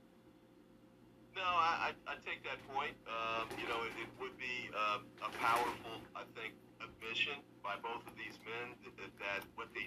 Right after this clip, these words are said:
did was based on racial animus. And I think that would be an important message for the nation to hear, really the world. But I, I, I understand that, the, you know,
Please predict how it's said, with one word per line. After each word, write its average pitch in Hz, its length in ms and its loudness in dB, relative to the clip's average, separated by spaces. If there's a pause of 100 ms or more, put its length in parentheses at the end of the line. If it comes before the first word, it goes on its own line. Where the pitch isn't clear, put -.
did 113 240 -6
was 110 320 0
based 107 320 -6
on 101 160 2
racial 101 480 4
animus. 104 400 8 (400)
And 101 160 8
I 98 160 12
think - 160 4
that 107 160 10
would 101 80 6
be 98 160 12
an 95 80 10
important - 400 6
message - 400 12
for 92 320 12 (320)
the - 80 6
nation 113 480 12
to 90 80 10
hear, 92 240 12
really 117 320 12
the 85 80 4
world. 95 400 12 (480)
But 104 160 12
I, 101 320 12 (160)
I, 101 80 12
I - 80 -
understand 104 400 10
that, 87 160 12 (160)
the, 95 80 4
you 95 80 6
know, 85 240 12